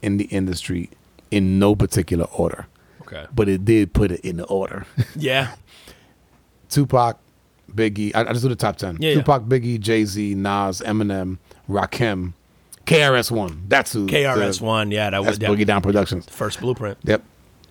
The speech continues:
Speaker 1: Um, L L Cool J, Ice Cube, Big Daddy Kane.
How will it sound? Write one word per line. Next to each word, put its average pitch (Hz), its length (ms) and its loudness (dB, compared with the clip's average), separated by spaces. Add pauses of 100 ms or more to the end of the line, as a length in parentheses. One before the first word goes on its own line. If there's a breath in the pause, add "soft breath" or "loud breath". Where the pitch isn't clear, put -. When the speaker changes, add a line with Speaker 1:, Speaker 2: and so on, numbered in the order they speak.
(240)
Speaker 1:
Um, 95 460 2 (260)
L 117 160 4
L 120 120 4
Cool 110 220 2
J, 95 360 2 (340)
Ice 101 220 2
Cube, 92 420 0 (600)
Big 95 160 -2
Daddy 90 220 -2
Kane. 82 300 -12